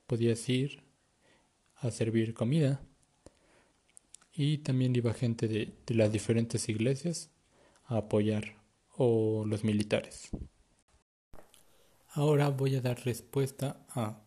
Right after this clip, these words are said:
ciertas preguntas que me han preguntado demasiadas veces desde que regresé del intercambio. Digamos que son preguntas frecuentes. La primera, me preguntan si es cierto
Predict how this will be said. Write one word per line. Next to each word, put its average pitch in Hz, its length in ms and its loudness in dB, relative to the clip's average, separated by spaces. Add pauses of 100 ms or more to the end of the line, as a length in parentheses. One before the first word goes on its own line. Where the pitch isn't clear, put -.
ciertas 165 680 -2
preguntas 123 640 -4 (640)
que 131 100 -2
me 123 100 0
han 127 120 0
preguntado 120 760 -2 (560)
demasiadas 123 560 0
veces 127 540 -4 (1080)
desde 117 280 -2
que 120 80 -2
regresé 110 400 0
del 113 140 2
intercambio. 120 580 -2 (400)
Digamos 127 380 0
que - 100 -4
son 120 240 -2
preguntas 117 680 -2
frecuentes. - 840 -8 (960)
La 135 240 -2
primera, 135 500 -2 (220)
me 123 120 0
preguntan 117 580 -2
si 117 340 -4 (460)
es - 720 -2 (320)
cierto 139 680 0